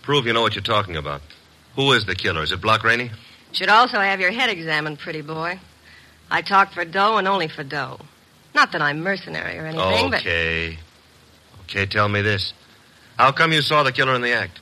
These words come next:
Speaker 2: Simple. I was here with Gatto. Called me to come see him. While I was here, the shot came through the window there from the roof.
Speaker 1: You know something, sweetheart?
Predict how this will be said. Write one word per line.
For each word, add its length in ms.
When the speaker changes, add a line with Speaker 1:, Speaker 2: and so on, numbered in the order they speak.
Speaker 2:
Simple. 500
I 100
was 140
here 160
with 180
Gatto. 440
Called 200
me 60
to 80
come 220
see 240
him. 240
While 200
I 60
was 120
here, 160
the 80
shot 240
came 220
through 100
the 100
window 280
there 160
from 120
the 100
roof. 240
Speaker 1:
You 120
know 140
something, 360
sweetheart? 420